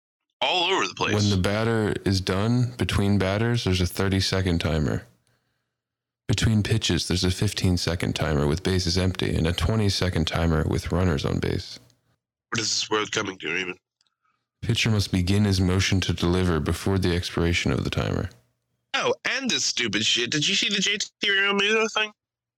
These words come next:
Speaker 2: Oh, he got, he got ejected, didn't he?
Speaker 1: Yeah. D-, can you, can you look that up? Can you bring that article up and see what actually happened? 'Cause I didn't really see what happened. He got, like, ejected for, like, shaking his dick at the umpire or something like that. I don't really know what it was.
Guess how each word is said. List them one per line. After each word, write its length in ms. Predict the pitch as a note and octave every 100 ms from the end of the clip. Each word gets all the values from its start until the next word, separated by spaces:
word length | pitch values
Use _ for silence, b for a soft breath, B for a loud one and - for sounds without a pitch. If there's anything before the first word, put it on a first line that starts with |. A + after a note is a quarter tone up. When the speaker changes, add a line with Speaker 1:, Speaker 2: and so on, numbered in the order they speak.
| _ _ _ _ -
Speaker 2:
Oh, 100 | G2+
he 140 | G2+ G2
got, 260 | G2+ D#2 -
he 100 | F#2+
got 140 | G2+
ejected, 460 | F#2 E2 F#2 - -
didn't 200 | D2 E2+
he? 120 | G#2 A2 - _ _ _ _ _ _ _ _ _ _ _ _
Speaker 1:
Yeah. 180 | C#3 A2+ - -
D-, 180 | G#2 -
can 140 | - C#3+
you, 180 | E3+ D#3 _ B B B B B B -
can 120 | D3+
you 100 | D#3+
look 140 | D#3+
that 100 | D#3 D3
up? 60 | D3+ -
Can 80 | C3
you 60 |
bring 160 | C3 C#3
that 100 | C3+
article 320 | B2+ C3+ D3
up 120 | C#3+
and 120 | A#2+ G#2+
see 120 | B2+
what 80 | A#2
actually 280 | A#2 A#2 A2
happened? 220 | A#2 B2
'Cause 60 |
I 40 | E3+
didn't 160 | B3+
really 120 | B3 G3
see 240 | - G#3+
what 120 | F#3+
happened. 360 | F3+ F3 D3 G2+
He 120 | C3
got, 100 | E3+
like, 140 | D3 D#3+
ejected 440 | B2 F3 F3+ -
for, 160 | B2 B2
like, 280 | A#2 G#2+ - - _ _ _ _ _ _ B B B -
shaking 380 | - F3+ F3 E3+
his 220 | D#3 A#2+ _ _
dick 200 | - D#3+
at 80 | E3+
the 220 | B2+ -
umpire 360 | D3 D3 E3 E3+
or 40 |
something 220 | E3 D#3 E3
like 120 | D3+
that. 280 | E3+ E3 -
I 20 |
don't 140 | C#3
really 180 | C3 A2+
know 120 | G#2+
what 80 | G#2
it 40 |
was. 440 | F#2+ G2 G2 -